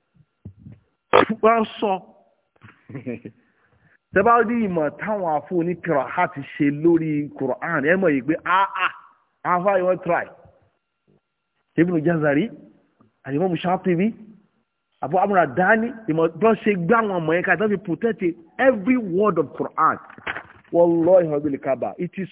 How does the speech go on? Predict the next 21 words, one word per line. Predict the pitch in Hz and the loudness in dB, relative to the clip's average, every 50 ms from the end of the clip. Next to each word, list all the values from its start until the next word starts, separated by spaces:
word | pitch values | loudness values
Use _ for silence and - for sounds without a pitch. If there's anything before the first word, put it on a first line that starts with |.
| - - | -10 -8
never | 185 185 202 214 220 185 208 208 190 202 | -2 0 2 2 4 4 4 4 2 0
possible. | - - 190 170 - - - 143 120 120 107 - | -2 -4 -4 -4 -4 -6 -8 -6 -6 -8 -10 -8
Wallahi, | - 127 147 151 151 147 143 151 165 170 165 156 135 123 110 104 104 | -2 0 2 2 2 2 2 4 6 6 6 6 4 0 -6 -10 -10
bó | 127 151 | -8 -6
tún | 156 185 165 | -6 -6 -6
tún | 175 147 | -6 -6
sọ, | - 151 139 139 _ _ _ _ | -4 -4 -4 -6 _ _ _ _
gbogbo | - 180 180 202 185 180 | -6 0 2 2 2 2
kìràhát | - - 165 160 151 170 208 208 - - | 2 2 4 4 4 4 2 0 0 -2
mẹ́wàá | 151 180 180 156 147 160 151 | 0 2 2 4 4 4 2
yẹn, | 143 139 131 - - - - _ | 2 0 -2 -6 -12 -20 -10 _
it | - 175 170 | -4 -4 -2
is | - 190 180 - | -2 -4 -6 -4
never | - 175 208 226 220 220 220 | 0 4 4 6 6 6 4
possible | - - 190 190 175 - 180 147 135 | 2 -2 -6 -8 -8 -6 -6 -6 -6
pé | - - 175 185 190 196 196 - | -2 2 6 6 6 6 4 2
yóò | - 170 196 190 | 2 2 4 4
sọnù, | 190 - 147 147 143 127 110 | 2 0 -2 -2 -2 -2 -4
kò | - 147 147 | -2 -2 -2
lè | 151 160 165 165 160 | 0 2 2 0 0
sọnù. | - - 160 160 151 143 127 | -2 -2 0 0 2 2 0